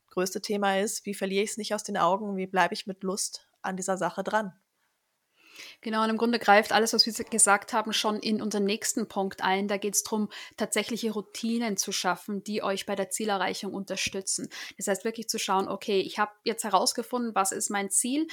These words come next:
Speaker 2: was sind die ganz wichtigen Aufgaben, die ich umsetzen muss, damit ich meinem Ziel näher komme. Ich habe mir angeschaut, wie ich das messen kann. Und jetzt geht's darum, welche Routinen unterstützen mich dabei. Was muss ich täglich, was muss ich wöchentlich machen, um meinen Zielen auch tatsächlich näher zu kommen?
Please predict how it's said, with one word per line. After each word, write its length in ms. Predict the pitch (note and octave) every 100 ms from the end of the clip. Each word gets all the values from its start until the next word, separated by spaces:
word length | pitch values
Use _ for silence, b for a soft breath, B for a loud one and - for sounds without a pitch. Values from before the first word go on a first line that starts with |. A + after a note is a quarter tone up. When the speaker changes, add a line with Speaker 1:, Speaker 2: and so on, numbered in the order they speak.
| B -
Speaker 2:
was 180 | G3+
sind 140 | A3 G#3+
die 80 | G#3+
ganz 320 | G#3+ B3+ -
wichtigen 360 | A#3 - G#3+ G3
Aufgaben, 720 | G3 A#3 - B3+ B3+ B3+ -
die 260 | A#3+ -
ich 240 | A3+ - -
umsetzen 560 | B3 C4 A#3+ A#3 A#3+
muss, 180 | A#3 A3+
damit 220 | G#3 G#3
ich 120 | G#3 G#3+
meinem 180 | G3+
Ziel 260 | - G#3 G3
näher 240 | F#3+ A#3+
komme. 300 | B3 - B3+ C4 B B
Ich 120 | G3+
habe 120 | G#3 G#3
mir 60 |
angeschaut, 520 | F#3+ G#3+ G#3 G3+ G3 B B B
wie 340 | F#3+ A#3 B3+
ich 140 | A#3 -
das 220 | G3 -
messen 400 | G3 G3 - B3
kann. 240 | - A#3
Und 100 | G#3
jetzt 200 | G3+ G3+
geht's 200 | - A3
darum, 260 | - G#3 G3+
welche 280 | G3 G3+ G#3
Routinen 600 | G#3 - - B3 A#3+ A3
unterstützen 680 | A3 G#3+ G#3 - G3+ - F#3+
mich 140 | F#3+
dabei. 320 | F#3+ F#3 F#3
Was 180 | F#3+ G3
muss 160 | A#3 A3+
ich 160 | F#3+
täglich, 480 | - A3+ B3+ C4+ -
was 140 | G3+ A3
muss 140 | G#3
ich 180 | G3 G3
wöchentlich 460 | G#3+ - A#3 G#3+
machen, 360 | G3 F#3+ - A3 B B -
um 180 | A#3
meinen 340 | A3 G3+ G#3 G3+
Zielen 340 | - G#3+ A3
auch 140 | - -
tatsächlich 560 | G3+ - F#3 A3 -
näher 260 | F#3+ G3+ G3+
zu 140 | F#3+
kommen? 460 | - E3+ - A#3